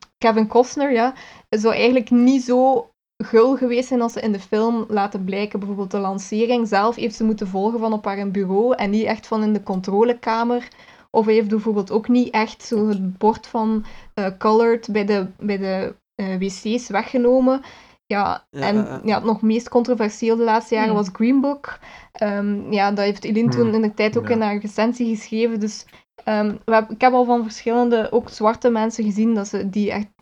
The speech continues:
Speaker 1: ja, toch afraden om te bekijken, omdat dat niet de juiste insteek is. Dus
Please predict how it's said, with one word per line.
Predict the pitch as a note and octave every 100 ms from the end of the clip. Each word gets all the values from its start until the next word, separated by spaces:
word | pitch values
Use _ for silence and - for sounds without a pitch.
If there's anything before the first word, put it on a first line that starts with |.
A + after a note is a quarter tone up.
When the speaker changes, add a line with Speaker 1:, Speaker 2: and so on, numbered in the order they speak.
| _
Speaker 1:
ja, | - G3 F#3+
toch | F#3+ G#3+ -
afraden | A3 - A3+ A3 A3+
om | G#3+
te | A3
bekijken, | G3 F#3+ G3 G3
omdat | G3+ G3
dat | F#3+
niet | G3+ G3+
de | F#3+
juiste | F#3 G3+ - -
insteek | G3+ G#3 A3+ G#3+
is. | G#3+
Dus | G3 F#3+